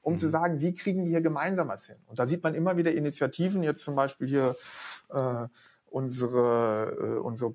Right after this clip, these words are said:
Speaker 1: äh, Partnerin und Aufsichtsrätin, äh,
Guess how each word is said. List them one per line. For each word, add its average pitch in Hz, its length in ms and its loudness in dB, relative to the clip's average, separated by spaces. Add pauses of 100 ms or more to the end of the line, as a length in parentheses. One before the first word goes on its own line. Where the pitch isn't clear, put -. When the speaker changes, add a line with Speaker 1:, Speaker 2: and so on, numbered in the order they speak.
(180)
Speaker 1:
äh, 110 320 -6
Partnerin 135 420 0
und 131 100 2
Aufsichtsrätin, 131 960 -2
äh, 117 580 -2